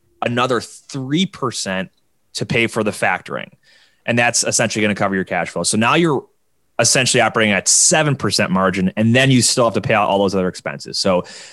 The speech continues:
this is why having a healthy margin and good cash flow overall is gonna be crucial. Now, another caveat to that is, let's say you have a quick paying customer, which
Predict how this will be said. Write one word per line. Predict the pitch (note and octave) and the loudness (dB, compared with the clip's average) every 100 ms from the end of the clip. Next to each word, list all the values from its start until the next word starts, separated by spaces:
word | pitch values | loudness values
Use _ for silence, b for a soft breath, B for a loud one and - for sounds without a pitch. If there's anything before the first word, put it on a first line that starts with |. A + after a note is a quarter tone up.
| B | B
this | D3 E3+ | 0 2
is | D#3+ | 2
why | D#3 D3 | 2 4
having | C3+ B2+ | 4 2
a | A#2 | 0
healthy | A2+ A#2 B2+ | 0 0 2
margin | A#2 G#2+ G#2+ G#2 G2+ | 2 2 2 0 0
and | - G2 | -2 -2
good | G2+ F2+ | -2 -2
cash | B2+ B2 - | -2 -2 -2
flow | G#2 | -4
overall | F#2 G2+ G#2 G2+ | -2 0 2 0
is | G2 | -2
gonna | F#2 G2 | -4 -6
be | F2+ | -8
crucial. | - A#2+ G#2+ - - b b b | -10 -6 -6 -8 -16 b b b
Now, | A2+ A#2+ A#2 A2+ A2 | -2 2 4 2 0
another | - A2 A#2 D3 C3 A#2 - | -2 0 0 2 0 -2 -8
caveat | - A#2 A2 G#2+ G2 | -4 -2 0 0 -2
to | G#2+ | -2
that | G2+ G2+ | 0 0
is, | F#2 | -2
let's | A2+ A#2+ | -2 0
say | C#3 | 0
you | C3 | 0
have | G2 | 0
a | |
quick | F#2+ - F3 F#3+ - _ _ | -4 -4 -4 -4 -12 _ _
paying | - F#2 F2 | -6 -6 -4
customer, | E2+ - F#2 F2 F#2 _ _ _ _ _ _ | -8 -8 -8 -8 -10 _ _ _ _ _ _
which | B2 A2+ - | -2 0 -4